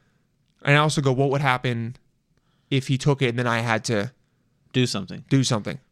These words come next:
Speaker 1: I'm not
Speaker 2: Mm.
Speaker 1: fully confident in me being able to do it, even though, like, I'm a big dude. And I don't wanna get in a fight.
Speaker 2: Living in the future, my fr-, my friend. Dylan, you are living in the future. You are always having future fights.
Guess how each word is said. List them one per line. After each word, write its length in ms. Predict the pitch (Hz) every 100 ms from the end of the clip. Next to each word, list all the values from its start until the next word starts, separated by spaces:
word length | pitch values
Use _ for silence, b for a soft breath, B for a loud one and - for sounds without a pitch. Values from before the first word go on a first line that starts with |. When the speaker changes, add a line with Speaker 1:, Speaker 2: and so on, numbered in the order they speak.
| -
Speaker 1:
I'm 100 | 135
not 160 | 143 185
Speaker 2:
Mm. 100 | 185
Speaker 1:
fully 300 | - 170 175
confident 540 | 170 156 151 165 165
in 60 | 151
me 120 | 139
being 180 | 135 135
able 120 | 131
to 60 | 123
do 200 | 120 127
it, 80 | 127
even 220 | 120 123
though, 140 | 117
like, 180 | 113 110
I'm 80 | 117
a 40 | 113
big 200 | 110 110
dude. 300 | 104 110 135 b b b _
And 580 | 143 156 156 123 127 139 - _ _ -
I 60 | 147
don't 140 | 190
wanna 160 | 214 220
get 120 | 120
in 80 | 107
a 40 |
fight. 300 | 107 - - - _ - b b _ _ _ -
Speaker 2:
Living 260 | 113 110 104
in 80 | 98
the 60 |
future, 340 | 92 104 110 101
my 120 | 92
fr-, 120 | - - B B B
my 100 | 101
friend. 340 | - 160 170 175 B -
Dylan, 260 | 123 156 151
you 120 | 131
are 60 |
living 360 | 101 120 143 156
in 100 | 139
the 60 | 131
future. 440 | - 101 - -
You 160 | - 110
are 40 |
always 300 | - 123 147
having 280 | 139 120 117
future 360 | 107 143 147 95
fights. 540 | - 92 85 - -